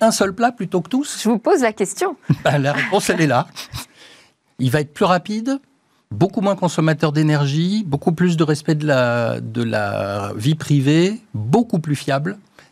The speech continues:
Speaker 1: et plus simple et rapide pour développer des outils, des services.
Speaker 2: Louis Pouzin, vous, vous êtes un inventeur français, d'accord ? Euh, vous êtes le patron, euh, d'Internet en France, on pourrait dire.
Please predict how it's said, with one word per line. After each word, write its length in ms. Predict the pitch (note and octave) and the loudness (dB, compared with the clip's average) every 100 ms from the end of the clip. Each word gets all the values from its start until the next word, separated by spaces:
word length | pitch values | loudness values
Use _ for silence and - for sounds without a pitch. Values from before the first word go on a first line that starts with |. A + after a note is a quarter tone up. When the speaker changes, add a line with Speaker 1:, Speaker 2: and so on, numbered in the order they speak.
| - | 0
Speaker 1:
et 120 | C#3+ | 0
plus 320 | C#3 - F3 | 2 0 0
simple 500 | E3+ - - F#3+ - | 0 0 2 0 0
et 60 | C#3+ | -2
rapide 460 | A#2 C3+ C#3 F3 F3 | 0 -2 -2 -6 -6
pour 180 | C#3+ B2 | -6 -4
développer 540 | B2 B2 A#2+ C#3+ D#3 | -4 -4 -2 0 0
des 220 | C3 A2+ | 0 -4
outils, 220 | A2+ C3 | -4 -4
des 120 | C3 A#2+ | -2 -2
services. 440 | A#2+ G2 G2+ - - - - _ - | -6 -8 -12 -16 -18 -18 -20 _ 0
Speaker 2:
Louis 160 | B3+ D#4+ | 2 2
Pouzin, 440 | D#4 C#4 C4+ B3 | 2 2 2 2
vous, 400 | G#3 G#3 F#3 E3 | 2 2 0 -2
vous 180 | - F3+ | -2 0
êtes 160 | G3+ G3 | 0 0
un 500 | E3 D#3+ D#3 D#3+ G3 | 0 0 0 0 0
inventeur 360 | A3 A3+ D#4 | 0 0 -2
français, 640 | - - D4+ D4+ A#3+ E3+ E3+ - | -2 -2 0 2 0 0 -4 -12
d'accord ? 500 | G#3 - A#3+ D4 G#3 | -10 -2 0 0 -2
Euh, 280 | E3+ E3 D#3+ | -4 -4 -4
vous 100 | F3+ | -6
êtes 200 | F3 - | -6 -4
le 180 | D#3+ | -4
patron, 640 | E3 B3 A#3+ - D4+ D#4 B3+ | -2 -2 -4 -6 -4 0 0
euh, 80 | G3 | 0
d'Internet 680 | G#3 G3+ A#3 B3 D4 D#4 | -2 0 -2 0 -2 -2
en 80 | A#3 | -4
France, 400 | - F#4 A#3 F#3 | -2 -2 -2 -2
on 60 | F3 | -4
pourrait 280 | F#3+ F3 E3+ | 0 0 0
dire. 260 | D#3+ D#3 | 0 -4